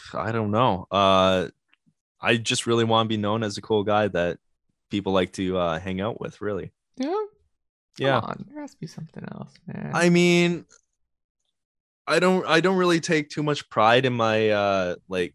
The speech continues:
Speaker 1: guitar playing. Like, of, of course, I take pride in the music and stuff, but, like, I don't really wanna make, um, that my personality. I don't,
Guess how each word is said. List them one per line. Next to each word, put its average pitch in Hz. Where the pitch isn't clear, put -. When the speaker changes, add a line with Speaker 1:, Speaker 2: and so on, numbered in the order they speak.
Speaker 1:
guitar 98
playing. 120
Like, 92
of, 92
of 95
course, 95
I 92
take 92
pride 90
in 85
the 85
music 85
and 80
stuff, -
but, 80
like, 78
I 104
don't 113
really 110
wanna 101
make, 92
um, 85
that 90
my 85
personality. 85
I 85
don't, 92